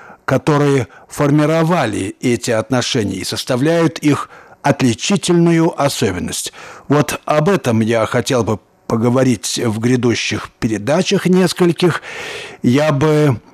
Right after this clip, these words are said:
сказал, что речь пойдёт о характерных или типичных евразийских ситуациях – что составляет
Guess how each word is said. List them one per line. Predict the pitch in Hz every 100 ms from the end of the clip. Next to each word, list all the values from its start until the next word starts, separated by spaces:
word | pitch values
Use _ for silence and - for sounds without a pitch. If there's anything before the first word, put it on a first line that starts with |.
| _ -
сказал, | - - 147 123 175 196
что | - 151
речь | 165 180 -
пойдёт | 156 143 131 185 185 - -
о | 151 165 175
характерных | - - 139 135 - 175 165 147 131 -
или | 165 143 135 113 - - -
типичных | - 139 - 185 190 - 185 175 - - - _ _ - - _ _ -
евразийских | 123 165 160 165 147 117 208 190 - 185 170 - - _
ситуациях – | - - 196 185 175 107 - - 92 - - - - - -
что | - - - 190
составляет | 175 151 - 131 139 151 151 143